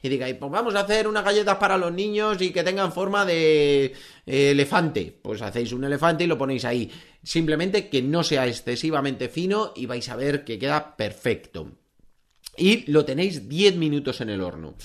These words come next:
Una vez que lo, que lo sacáis del horno, son diez, doce minutos, ahí lo vais a ver vosotros por el colorcito, se ve, tuestan un poquito y queda perfecto. Si le queréis poner un poquito de azúcar por encima, se va a tostar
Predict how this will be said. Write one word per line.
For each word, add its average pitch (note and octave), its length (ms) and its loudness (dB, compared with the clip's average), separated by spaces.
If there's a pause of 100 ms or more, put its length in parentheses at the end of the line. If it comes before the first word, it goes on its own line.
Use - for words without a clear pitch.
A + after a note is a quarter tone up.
(320)
Una E3+ 240 4
vez C3+ 220 0
que C3+ 100 -2
lo, B2 800 -2 (160)
que A2 100 -8
lo G2+ 380 -4
sacáis G2+ 460 -6
del A2+ 180 -4
horno, F3 380 2 (400)
son G#2 280 -10
diez, C3+ 300 2
doce C3 220 -4
minutos, C3 420 0
ahí A2+ 140 -4
lo C3 140 0
vais C3 200 -2
a B2+ 80 -2
ver D3 300 2
vosotros C3 480 -2
por A#2+ 160 -2
el A2 120 -2
colorcito, D3 680 0
se C3 140 -2
ve, A#2+ 180 2
tuestan C3 420 -2
un A#2+ 100 -4
poquito F#3+ 600 2
y A#2+ 140 -6
queda B2+ 420 0
perfecto. - 580 -4 (320)
Si D#3+ 140 -2
le D#3+ 120 -2
queréis A3+ 280 -2
poner G#3+ 360 2
un G3 260 -2
poquito E3 420 -2
de D#3+ 80 2
azúcar D3+ 340 -2
por C3 140 -2
encima, D3 460 -2
se C3 120 -6
va C3+ 120 2
a D#3 60 -4
tostar D#3+ 520 0